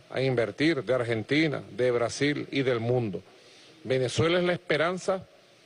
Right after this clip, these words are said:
de potencia productiva en el campo hoy por hoy. Hoy por hoy. Puedo decir inclusive algunos datos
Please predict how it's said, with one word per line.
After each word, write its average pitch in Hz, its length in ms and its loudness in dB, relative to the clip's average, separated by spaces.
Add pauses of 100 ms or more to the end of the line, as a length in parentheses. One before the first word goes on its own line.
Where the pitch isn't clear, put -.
(240)
de 139 140 0
potencia 156 560 0
productiva 170 720 0
en 143 140 0
el 123 140 -2
campo 160 500 -2 (600)
hoy 160 160 4
por 160 220 2
hoy. 139 200 0 (760)
Hoy 135 120 2
por 147 180 2
hoy. 143 140 2
Puedo 165 360 2
decir 170 300 2
inclusive 170 400 2
algunos 170 320 2
datos 160 380 0